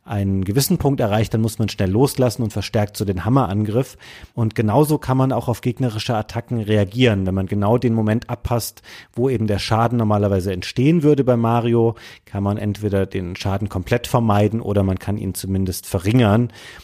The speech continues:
Und dadurch kommt es dazu, dass man eigentlich nie sich blind nur durch diese Kämpfe drückt. Man kann das machen, gerade wenn man irgendwo in einem Bereich ist, wo die Gegner dann nicht mehr besonders herausfordernd für einen sind.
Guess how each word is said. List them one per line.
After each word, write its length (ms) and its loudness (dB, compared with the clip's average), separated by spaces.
Und 460 2
dadurch 500 2
kommt 280 0
es 120 -4
dazu, 400 -2
dass 180 -2
man 120 0
eigentlich 360 -4
nie 420 0
sich 200 -6
blind 380 0
nur 120 4
durch 140 0
diese 200 -4
Kämpfe 360 -2
drückt. 240 -8
Man 140 -2
kann 180 0
das 200 2
machen, 500 -2
gerade 560 2
wenn 140 -2
man 220 0
irgendwo 340 -2
in 60 2
einem 160 -2
Bereich 360 0
ist, 160 -8
wo 60 -6
die 80 -8
Gegner 260 -4
dann 160 -2
nicht 240 -4
mehr 280 0
besonders 400 0
herausfordernd 680 2
für 120 -6
einen 200 0
sind. 300 -2